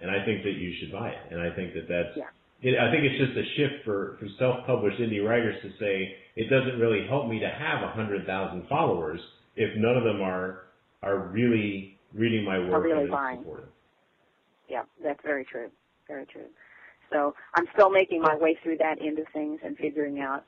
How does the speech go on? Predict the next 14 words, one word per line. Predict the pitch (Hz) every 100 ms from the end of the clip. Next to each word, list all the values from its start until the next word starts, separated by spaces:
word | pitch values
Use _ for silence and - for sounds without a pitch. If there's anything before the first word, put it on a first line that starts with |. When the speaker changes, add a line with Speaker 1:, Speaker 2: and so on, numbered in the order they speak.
| _
Speaker 2:
um, | 151 143 143 143 -
how |
pushy | 135 170 151 160
to | 156
be. | 156 151 156 _ _ -
And, | 156 147 143
Speaker 1:
<laughs> | 131 123 123 151 -
Speaker 2:
um, | 147 139 139 294 - - -
<laughs> | - 277 262 -
some | 220
of | 202
it's | 175 -
about | 185 175 -
time. | - 160 175